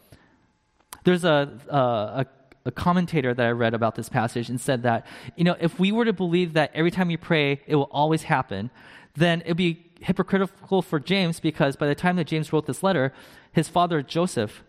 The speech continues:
was already gone. Like, he could have been praying for him, you know, but, so here is, like, the question, the key, the key question is, we have to consider God's perspective on the matter, and we might not like it. And if we don't like it,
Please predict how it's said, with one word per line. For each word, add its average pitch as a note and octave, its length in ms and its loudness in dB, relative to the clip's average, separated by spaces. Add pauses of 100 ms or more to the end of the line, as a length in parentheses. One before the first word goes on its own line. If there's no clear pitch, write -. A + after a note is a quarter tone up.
was C#3 160 0
already B2 360 -2
gone. G#2+ 340 -6 (760)
Like, C3 160 -2 (200)
he - 180 -2
could E3+ 120 0
have D#3+ 60 -2
been D#3+ 120 -4
praying D#3 240 -2
for D#3 100 -6
him, D3 320 -2
you B2 100 -4
know, A#2+ 140 2
but, B2 260 0 (360)
so F3+ 260 0 (220)
here A3+ 240 2
is, F3+ 240 -2
like, D#3 320 0
the E3 80 -2
question, G3 340 0
the D3+ 80 -4
key, E3 240 -4
the D#3+ 120 0
key G#3 200 -2
question F3+ 320 -2
is, D3 140 -2 (160)
we E3 100 4
have G3+ 220 0
to A3 80 -6
consider F#3 340 0
God's C#3 280 0
perspective A2+ 520 -4
on G#2+ 80 0
the G#2 60 -2
matter, G2+ 360 -2 (160)
and D3 100 2
we F3 100 4
might F#3 240 2
not E3+ 200 -2
like C#3 280 0
it. F#2 160 -8 (1040)
And E3 80 2
if D#3 100 2
we F#3 80 2
don't G3 280 2
like C#3 240 0
it, A2+ 180 0